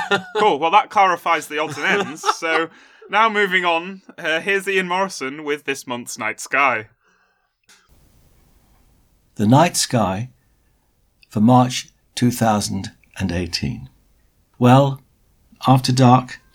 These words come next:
Speaker 4: that lovely region of the sky surrounding Orion, its three stars pointing down to the left towards Sirius in Canis Major, and up to the right to Taurus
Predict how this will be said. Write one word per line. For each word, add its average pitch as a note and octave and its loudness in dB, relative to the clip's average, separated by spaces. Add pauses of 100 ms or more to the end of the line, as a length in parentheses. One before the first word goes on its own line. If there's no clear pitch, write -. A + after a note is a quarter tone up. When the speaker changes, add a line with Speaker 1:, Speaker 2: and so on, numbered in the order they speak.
(480)
Speaker 4:
that A#2 0
lovely C#3 6
region C3 6
of B2 6
the A#2+ -2
sky A#2+ 4
surrounding A#2+ 4
Orion, A#2+ 4 (480)
its - -6
three B2 8
stars A#2 4
pointing A2+ 4
down A#2 6
to - -6
the A2+ 6
left A#2 4
towards G#2+ 0
Sirius A2+ 2 (260)
in G#2 -2
Canis G#2+ 0
Major, G2+ -2 (600)
and G2+ 4
up G#2+ 2
to G#2+ -2
the G#2+ 6
right G#2 4 (720)
to E2+ -6
Taurus B2+ 4